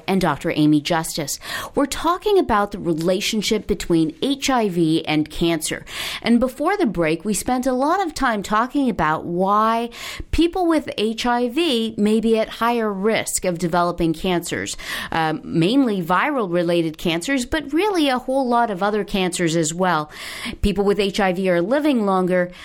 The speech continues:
um, but also have a number of risk factors that increase their risk of developing other cancers.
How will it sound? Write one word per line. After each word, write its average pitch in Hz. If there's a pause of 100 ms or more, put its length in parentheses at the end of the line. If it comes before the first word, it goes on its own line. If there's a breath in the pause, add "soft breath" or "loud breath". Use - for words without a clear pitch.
(160 loud breath)
um, 214
but 226
also 294
have 226
a 214
number 202
of 175
risk 190
factors 165
that 175
increase 190
their 175
risk 151
of 151
developing 147
other 135
cancers. 175